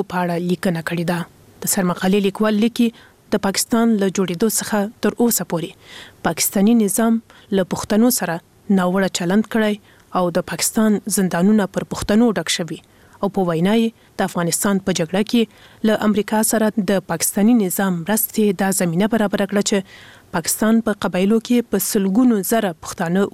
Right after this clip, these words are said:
ووژني. په سرمقاله کې راغلي منظور پښتین او نور د همدې لارې مخکښان و چې په بې ساري ډول یې پښتانه راټول کړل او په سوله ییز، قانوني او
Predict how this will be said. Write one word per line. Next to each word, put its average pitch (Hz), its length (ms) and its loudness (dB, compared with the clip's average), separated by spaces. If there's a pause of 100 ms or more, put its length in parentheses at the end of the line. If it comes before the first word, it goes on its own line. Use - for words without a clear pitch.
ووژني. 165 500 -2 (560)
په 175 180 2
سرمقاله 180 460 0
کې - 160 -4
راغلي 220 300 2 (360)
منظور 226 340 2
پښتین 175 340 -4 (200)
او - 20 2 (160)
نور 233 300 4
د 185 80 -4
همدې 185 400 0
لارې 170 260 -2
مخکښان 175 500 -4
و 165 140 -2
چې - 80 -6 (540)
په 196 140 0
بې 226 240 2
ساري 233 380 4
ډول 202 300 0
یې 170 180 -2
پښتانه 175 460 -2
راټول 233 400 0
کړل 220 180 0 (520)
او - 20 2 (160)
په 180 100 0
سوله 180 400 0
ییز، 226 240 2 (340)
قانوني 185 440 4 (400)
او 190 40 2